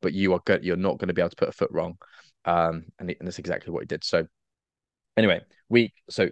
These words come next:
first change. So week two, I dropped calories by two hundred calories. So we've already increased that deficit. Now he did lose weight, um, in that first week. He lost over a percent. But when I'm doing photo shoots, I'm very proactive with what I do.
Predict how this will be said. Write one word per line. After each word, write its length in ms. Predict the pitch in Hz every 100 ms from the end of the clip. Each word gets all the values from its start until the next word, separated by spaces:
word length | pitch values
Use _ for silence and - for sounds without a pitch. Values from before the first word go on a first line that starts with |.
| _
first 320 | 131 123 107
change. 400 | - 101 85 92 -
So 160 | - 95
week 220 | 107 -
two, 260 | - 85 - - -
I 80 | -
dropped 260 | 92 110 -
calories 280 | 104 92 -
by 120 | 87
two 260 | - 101 90
hundred 260 | 90 80
calories. 300 | - 85 76
So 100 | 95
we've 180 | 92 92
already 380 | 117 107 98 90
increased 420 | 101 95 - 90
that 140 | - -
deficit. 420 | 87 - - - - -
Now 140 | 104
he 160 | 107 98
did 200 | 127 120
lose 240 | 117 117 110
weight, 260 | 113 95 _ _ _ -
um, 460 | 95 95 92 92 -
in 100 | 95
that 180 | 92 -
first 200 | 92 -
week. 200 | 92 -
He 120 | - 98
lost 260 | 101 - -
over 320 | 110 117 113
a 60 | 110
percent. 440 | 110 - 95 87 - - - -
But 200 | 101 -
when 200 | 104 107
I'm 100 | 113
doing 180 | 113 110
photo 400 | 101 113 107 92
shoots, 400 | 90 92 85 - - - -
I'm 160 | 95
very 180 | 101 98
proactive 640 | - 101 92 85 - 87
with 200 | 85 87
what 200 | 87 85
I 40 | 67
do. 240 | 87 82